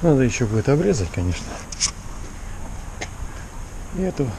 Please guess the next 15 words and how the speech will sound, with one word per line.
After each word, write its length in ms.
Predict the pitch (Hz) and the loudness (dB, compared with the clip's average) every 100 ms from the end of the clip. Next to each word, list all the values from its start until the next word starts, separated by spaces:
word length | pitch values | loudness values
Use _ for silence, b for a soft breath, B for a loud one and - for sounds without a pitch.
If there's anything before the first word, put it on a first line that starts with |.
| - | -2
ну, 100 | 151 | 0
там 160 | 135 | 0
до 60 | 123 | 0
конца 320 | 127 113 127 | 0 0 2
не 100 | 123 | 2
сделал, 220 | 127 127 | 4 2
потому 240 | 104 110 101 | 2 0 0
что 120 | 117 | 2
я 60 | |
ещё 220 | 110 98 113 | 2 0 -2
там 180 | 110 | 0
думаю, 300 | 104 107 101 | 2 2 2
какие-нибудь 500 | 92 104 104 104 104 | 2 2 2 4 4
запоры 440 | 90 113 117 98 92 | 4 4 4 4 2
сделать. 360 | 87 95 92 | 2 4 4